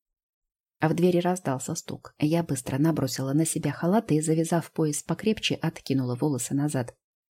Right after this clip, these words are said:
"Нет никого. Что вам надо?" "Трусы надела?" "Обязательно". Распахнула двери и уставилась на него гневным взглядом.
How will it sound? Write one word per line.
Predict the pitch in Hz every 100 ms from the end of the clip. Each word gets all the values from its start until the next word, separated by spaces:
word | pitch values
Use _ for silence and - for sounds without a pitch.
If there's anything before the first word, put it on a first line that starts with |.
| _ _ _ _ _ _
"Нет | 180 190 185 - -
никого. | 156 143 139 123 120
Что | - -
вам | 196 147
надо?" | 160 175 131 - _ _ _ _ _ -
"Трусы | 143 151 - 139 131 -
надела?" | 143 131 131 180 208 _ _ _ -
"Обязательно". | 233 277 277 175 - 127 113 - _ _ _ _ _ _ -
Распахнула | 147 175 - 170 - 139 143
двери | 151 214 165
и | - 165 -
уставилась | 165 - 127 113 120 120 -
на | 147
него | 139 151
гневным | 160 - 135 123 151 135
взглядом. | 135 - 139 127 120 120 -